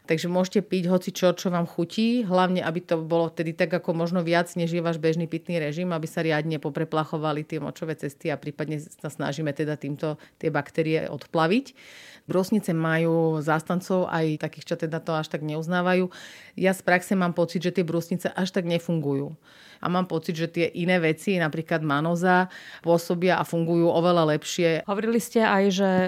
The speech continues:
Speaker 2: pri akutných zápaloch je celkom účinná, kým ešte to nie je v nejakom vážnom štádiu,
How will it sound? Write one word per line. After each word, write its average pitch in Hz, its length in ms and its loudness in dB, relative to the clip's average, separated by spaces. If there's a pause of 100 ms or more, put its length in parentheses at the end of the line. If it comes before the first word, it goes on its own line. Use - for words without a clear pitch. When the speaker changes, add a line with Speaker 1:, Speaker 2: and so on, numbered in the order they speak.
(140)
Speaker 2:
pri 165 380 -2
akutných 185 560 0
zápaloch 180 500 2
je 165 80 0
celkom 185 460 0
účinná, 175 640 -2
kým 170 300 0
ešte 165 260 -4
to 160 80 2
nie 156 160 0
je 156 60 0
v 165 100 -2
nejakom 160 240 -4
vážnom 156 320 0
štádiu, 165 640 -2